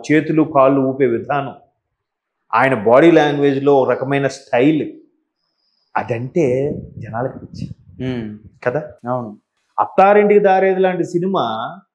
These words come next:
Speaker 1: రిలీజ్ అవ్వకముందే మొత్తం బయటకు వచ్చేసినా కూడా బ్లాక్ బస్టర్ అయ్యింది, సూపర్ కలెక్షన్స్ వచ్చాయి.
Speaker 2: మ్మ్.
Speaker 1: ఎట్లా? ఇండియన్ స్క్రీన్ మీద ఎవరికైనా అటువంటి ఇది ఉందా? నాకు తెలిసి జానీ సినిమా తరువాత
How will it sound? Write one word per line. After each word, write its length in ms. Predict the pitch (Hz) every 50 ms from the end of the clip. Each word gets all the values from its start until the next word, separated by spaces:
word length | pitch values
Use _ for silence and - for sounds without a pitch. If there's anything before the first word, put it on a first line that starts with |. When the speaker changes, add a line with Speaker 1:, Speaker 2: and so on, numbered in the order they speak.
| _ _ _ _ _
Speaker 1:
రిలీజ్ 300 | 117 127 151 185 202 190
అవ్వకముందే 520 | 208 196 208 196 190 190 202 202 202 202 208
మొత్తం 560 | - 180 - - - - - - - 214 196
బయటకు 340 | 180 170 180 175 180 170 175
వచ్చేసినా 480 | 151 - 160 151 139 - 135 131 123
కూడా 260 | 120 - 117 123 170
బ్లాక్ 380 | 196 147 - - 165 196 180 190
బస్టర్ 340 | 247 - - - - 196 190
అయ్యింది, 320 | 175 165 143 147 143 - -
సూపర్ 300 | 170 160 - - 202 202
కలెక్షన్స్ 400 | 185 180 170 - - 165 135 135
వచ్చాయి. 260 | 131 _ _ - _ _ _ _ _ _ _ 135 135 139
Speaker 2:
మ్మ్. 320 | 131 123 113 107 104 101 107
Speaker 1:
ఎట్లా? 340 | 127 123 - 175 151 - - - - - _ _ _ _ _ _ _ _ _ _ _ _ 123
ఇండియన్ 260 | 139 165 185 190 185
స్క్రీన్ 300 | 190 - 180 180 190 196
మీద 180 | 196 196 190
ఎవరికైనా 480 | 190 180 160 165 165 170 180 180 170 165
అటువంటి 360 | 151 147 151 156 147 139 147
ఇది 140 | 147 147 156
ఉందా? 220 | 160 160 165 - - - _ - - - - - - - - - - - - -
నాకు 400 | 104 113 120 139 160 170 185 175
తెలిసి 600 | - 202 202 208 - - 147 104 110 139 175 180 - - - - - - _ _ _ _ _ _ _ _ _ _ _ _ _
జానీ 460 | 110 104 127 123 135 160 190 202 214
సినిమా 360 | 208 208 214 190 185 185 180 175
తరువాత 600 | 175 170 151 147 147 143 131 120 - 104 80